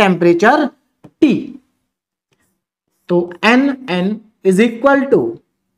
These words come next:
is equal to, अब यहां पर जरा ध्यान से दे-, सुनिए, यहां पर आएगा एन नॉट ई की power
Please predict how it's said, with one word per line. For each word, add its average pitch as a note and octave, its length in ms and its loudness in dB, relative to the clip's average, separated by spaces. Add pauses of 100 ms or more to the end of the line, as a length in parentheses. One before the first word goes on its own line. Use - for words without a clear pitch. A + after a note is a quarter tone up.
is G3+ 120 0
equal A#3+ 400 0
to, F#3+ 180 -6 (500)
अब A3+ 100 2
यहां A3 180 4
पर A3+ 100 2
जरा A3+ 160 4
ध्यान G3+ 220 2
से G#3+ 80 2
दे-, G3 340 -2
सुनिए, F#3+ 420 0 (140)
यहां G3+ 160 4
पर C4+ 140 2
आएगा A#3+ 440 2
एन F3 200 0
नॉट F#3+ 280 -4 (1120)
ई B3 140 2
की D#4 180 2
power G3 540 0